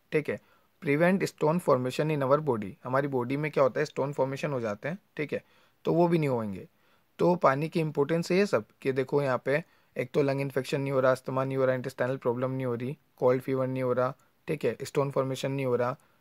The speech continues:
एलर्जी नहीं हो रही, फैट स्टोन नहीं हो रहा, बीमार के चांसेस कम है, आपकी इम्यूनिटी बढ़ रही है।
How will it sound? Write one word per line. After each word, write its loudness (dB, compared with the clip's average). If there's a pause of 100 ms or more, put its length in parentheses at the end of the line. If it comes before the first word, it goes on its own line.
(140)
एलर्जी 4
नहीं -2
हो 0
रही, -2
फैट 0
स्टोन -2
नहीं -2
हो 0
रहा, 0 (280)
बीमार 0
के -4
चांसेस -2
कम -2
है, -4
आपकी -2
इम्यूनिटी -4
बढ़ 2
रही -2
है। 0